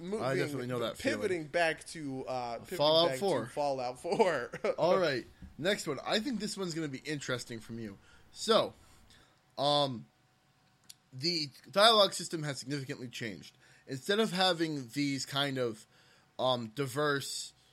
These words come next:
Speaker 2: or, like, these fully spelled out options for you, there's what looks kind of like a dialogue wheel. You get four options, usually of the form, uh, the top one's more information, the left, like, the left one's yes, the no one's, the, the right one's,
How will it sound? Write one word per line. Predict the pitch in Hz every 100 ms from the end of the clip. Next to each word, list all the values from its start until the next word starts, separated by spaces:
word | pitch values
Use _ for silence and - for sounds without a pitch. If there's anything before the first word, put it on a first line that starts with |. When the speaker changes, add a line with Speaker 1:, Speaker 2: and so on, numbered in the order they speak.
| _ -
Speaker 2:
or, | 147
like, | 147
these | 147 143
fully | - 196 190 170 139 - _ _ _ _
spelled | - - 175 165
out | 156 -
options | 143 143 131 120
for | - 123
you, | 123 120
there's | 120 135 127 -
what | 135 -
looks | 175 -
kind | 175
of | 160
like | 156
a |
dialogue | 127 139 131 123 120
wheel. | 117 120
You | 120
get | 127 - - - - _ _
four | - - 190 196
options, | 160 143 - 147 139 117
usually | 151 175 131 156
of | 156 135
the | 123
form, | - 151 143 135 123 110 - _ _ -
uh, | 123 120
the | 110
top | 113 156 143
one's | 147 131
more | 135
information, | 139 127 131 135 120 127
the |
left, | 123 131 - - -
like, | 117 113 - - - _ -
the |
left | 147 139 143
one's | 151 139 120 - 117
yes, | 131 135 127
the | -
no | 131 135
one's, | 131 131 123 113 110 - -
the, | 135 127
the | 131
right | 147 127
one's, | 135 123 110